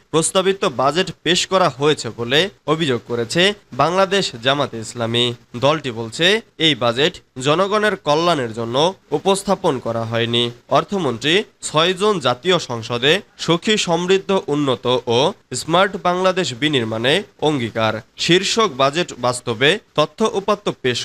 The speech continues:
করে যেসব আশার বাণী শুনিয়েছেন, তার সঙ্গে বাস্তবতার কোনো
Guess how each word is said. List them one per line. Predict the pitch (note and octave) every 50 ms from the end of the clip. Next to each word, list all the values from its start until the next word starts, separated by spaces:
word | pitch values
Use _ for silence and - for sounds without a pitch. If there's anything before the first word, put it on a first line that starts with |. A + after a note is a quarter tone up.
| -
করে | - A#2+ A#2 C3 D#3 G#3 - _ _ -
যেসব | B2 B2+ D#3 - - A3 A3 F#3 - -
আশার | C3 D3+ - - G3 F#3+
বাণী | F#3 F#3+ F3+ D3+ B2+ A#2
শুনিয়েছেন, | - - A#2+ A#2 A#2 A2+ A2+ A2+ A2+ C#3 E3 F#3 A3 - - _ -
তার | - B2+ B2+
সঙ্গে | A2+ - - A#2 A2+ A2+ A2+ C#3+ E3+ A3+ - _ _ -
বাস্তবতার | A2 B2 C#3 - - G3 F#3 G#3 G#3 - A3 G3+ G3+
কোনো | G3 G3 F#3 D3+